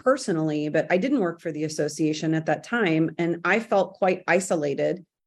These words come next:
and felt like I don't see a lot of me around, not to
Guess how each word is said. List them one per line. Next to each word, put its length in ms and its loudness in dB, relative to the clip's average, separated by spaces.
and 200 2
felt 300 2
like 280 0
I 80 4
don't 280 0
see 580 -4
a 80 -2
lot 240 -4
of 140 -2
me 580 0
around, 600 0
not 300 0
to 320 0